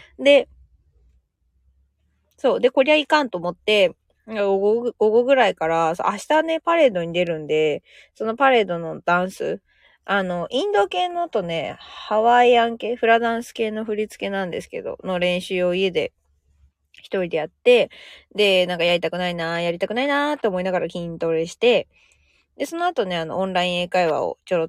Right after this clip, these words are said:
と、あの、やって、で、夕方からズンバ行って、またダンスの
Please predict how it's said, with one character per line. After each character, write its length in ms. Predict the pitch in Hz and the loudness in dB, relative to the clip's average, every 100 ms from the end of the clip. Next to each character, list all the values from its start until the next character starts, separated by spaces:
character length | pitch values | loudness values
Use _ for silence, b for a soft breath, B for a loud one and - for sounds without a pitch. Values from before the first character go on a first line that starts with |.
| - | -6
と、 160 | - - b b b - | -10 -10 b b b -16
あ 140 | - | -14
の、 180 | - - | -12 -10
や 160 | 80 95 | -8 -8
っ 60 | - - | -8 2
て、 220 | 269 - _ b b b _ _ - | 2 2 _ b b b _ _ 0
で、 120 | 240 | 2
夕 100 | 233 | 4
方 180 | 226 220 | 2 2
か 80 | |
ら 60 | 208 | 2
ズ 160 | 202 220 | 2 0
ン 60 | |
バ 100 | 190 | 0
行 100 | 165 | -2
っ 40 | - | 0
て、 200 | 185 175 | 0 0
ま 120 | 170 | -2
た 100 | 190 | -4
ダ 140 | 214 | -4
ン 60 | 214 | -4
ス 100 | |
の 80 | 202 | -6